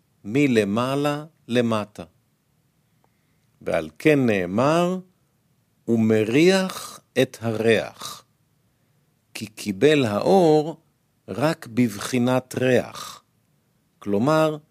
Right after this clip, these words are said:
רק מלמטה למעלה, המכונה ריח.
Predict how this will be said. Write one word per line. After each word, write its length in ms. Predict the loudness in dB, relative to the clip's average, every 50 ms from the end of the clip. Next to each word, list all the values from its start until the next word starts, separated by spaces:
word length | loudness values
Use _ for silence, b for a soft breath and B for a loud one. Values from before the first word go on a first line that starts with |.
| _ _ _ _ _ _ _ _ _ -10
רק 640 | -2 0 2 4 4 2 2 -2 _ -14 -20 -20 _ _
מלמטה 1040 | -4 0 0 0 2 0 0 0 2 2 2 0 0 -2 0 0 2 2 0 -2 -4 -10 -16 _
למעלה, 680 | -4 0 0 2 2 2 2 2 0 -2 -4 -8 -14 -18 -20 _ _ _ _ _ _ _ _ _ _ _ _ _ _ _ _ _ -12
המכונה 640 | -6 -4 -4 -4 -4 -2 -2 0 2 2 2 2 0 -2 -4 -10 _ _ _ _ _ _ -8
ריח. 800 | -2 2 2 4 2 2 -2 -10 -16 -16 -16 -16 -16 -18 -20